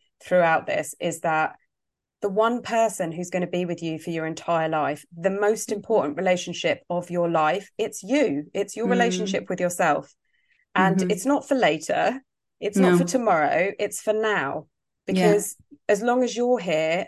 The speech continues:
Speaker 1: like, that relationship is so, so important. And it's going to be the foundation of the way that you react to everything in your life.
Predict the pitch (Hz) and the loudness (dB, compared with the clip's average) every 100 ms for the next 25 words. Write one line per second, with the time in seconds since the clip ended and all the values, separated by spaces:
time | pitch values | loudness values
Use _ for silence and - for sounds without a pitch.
0 | - 170 - - 202 185 190 202 202 190 | -4 -4 -4 0 0 2 2 2 0 -4
1 | 180 165 156 - 180 - - 196 190 185 | -6 -2 -4 -4 -8 -8 -4 0 2 2
2 | 190 190 185 180 175 175 175 190 185 185 | 0 -2 2 2 0 -4 -4 0 0 0
3 | - - 190 226 - - _ - _ _ | -4 -4 -4 -8 -12 -16 _ -20 _ _
4 | 202 220 180 226 226 240 208 226 214 196 | -2 -2 0 2 2 2 -4 -4 -4 -2
5 | 214 196 202 208 196 175 170 180 190 175 | -2 2 2 2 -2 -4 -4 0 0 0
6 | 165 170 202 180 202 190 165 - - - | -4 -4 -4 -2 0 -2 -4 -8 -12 -10
7 | 180 190 185 185 156 151 156 151 151 - | -4 -4 -4 -4 -4 -4 -4 -4 -2 -4
8 | - - | -8 -18